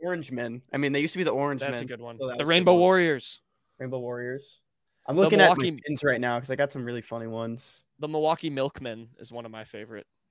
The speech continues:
Speaker 2: They're like
Speaker 1: Oh,
Speaker 2: a
Speaker 1: yeah, that's a, uh, that's a secondary logo, isn't it?
Speaker 2: Yeah.
Speaker 1: Oh, that's where you could go, too. You could go with, like, all these secondary team names from these minor
Speaker 2: Yeah.
Speaker 1: league teams as well.
Speaker 2: Yeah.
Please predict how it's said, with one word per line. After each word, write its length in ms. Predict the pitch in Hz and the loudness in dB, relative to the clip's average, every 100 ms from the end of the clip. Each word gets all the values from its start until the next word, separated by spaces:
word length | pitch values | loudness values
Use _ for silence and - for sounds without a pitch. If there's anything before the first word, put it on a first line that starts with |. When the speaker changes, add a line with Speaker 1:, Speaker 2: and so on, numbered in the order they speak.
| _ _ _ _ | _ _ _ _
Speaker 2:
They're 120 | - 117 | -16 -12
like 140 | 107 | 0
Speaker 1:
Oh, 120 | 131 156 | 8 10
Speaker 2:
a 40 | |
Speaker 1:
yeah, 80 | 147 | 12
that's 220 | 151 - | 10 10
a, 100 | 202 | 10
uh, 180 | 170 143 | 10 10
that's 140 | 143 165 | 6 4
a 60 | |
secondary 500 | 147 156 170 131 117 | 2 2 0 -2 -2
logo, 280 | 113 110 113 | -2 -2 -2
isn't 180 | 113 139 | -2 -2
it? 160 | 151 - _ _ - | -4 -6 _ _ -8
Speaker 2:
Yeah. 340 | 135 123 117 110 _ - - | -2 -2 -4 -8 _ -12 4
Speaker 1:
Oh, 120 | 143 165 | 8 10
that's 240 | 160 175 | 10 8
where 120 | 180 | 2
you 120 | 135 135 | 0 -4
could 140 | 131 | -2
go, 140 | 131 123 | -2 -2
too. 200 | - 123 | -4 -8
You 100 | 120 | -6
could 180 | 147 | -6
go 120 | - 127 | -2 -2
with, 80 | 120 | -2
like, 80 | 113 | -4
all 100 | 123 | -4
these 140 | 110 | -4
secondary 680 | - 123 127 117 117 110 107 _ - | -6 -6 -6 -6 -4 -4 -8 _ -12
team 240 | 123 117 | -8 -4
names 280 | 113 107 107 | -4 -4 -6
from 140 | 120 | -8
these 180 | 110 110 | -8 -4
minor 200 | 110 110 | -4 -2
Speaker 2:
Yeah. 60 | 107 | -2
Speaker 1:
league 120 | 104 | -6
teams 300 | 101 107 107 | -8 -8 -8
as 120 | 104 - | -10 -4
well. 380 | 110 107 110 - _ _ _ _ _ _ - - - - - - _ _ _ _ _ _ _ - _ _ _ - | -2 0 -2 -6 _ _ _ _ _ _ -2 -2 -4 -6 -18 -20 _ _ _ _ _ _ _ -20 _ _ _ -16
Speaker 2:
Yeah. 180 | 95 | -14